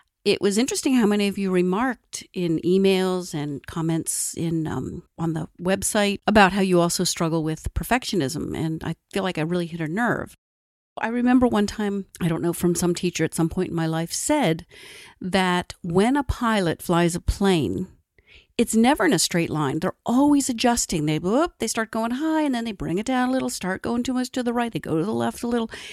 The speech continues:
There's a constant tweaking and adjusting. It's just never a straight line. And so it's kinda like a life, a great little metaphor for life. Just keep adjusting and tweaking, and, and don't worry about it being perfect.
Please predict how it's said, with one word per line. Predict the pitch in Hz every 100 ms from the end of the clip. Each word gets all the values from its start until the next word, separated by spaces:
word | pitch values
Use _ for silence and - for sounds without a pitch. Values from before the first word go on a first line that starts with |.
| - -
There's | 220 190 -
a | -
constant | - - 262 269 - 247 -
tweaking | - 220 - 208 214
and | - 185
adjusting. | 175 170 170 - 135 - - -
It's | -
just | - 247
never | 226 202 175
a |
straight | - 160 -
line. | 143 - 160
And | 165
so | - - 180 175 165 - _ _
it's | - -
kinda | 214 254
like | 285 285 -
a | 202
life, | 202 196 247 135
a | 175
great | 190 196
little | - 196 196
metaphor | 196 185 - 170
for | -
life. | 160 151 -
Just | 214
keep | - 247
adjusting | 202 208 214 - 220
and | 185
tweaking, | - 208 - 202 185
and, | 160 170 - - - - -
and | 180 175
don't | 185 190 _ _ -
worry | 185 185
about | 175 165
it | 170
being | 180 180
perfect. | - 180 - 156 -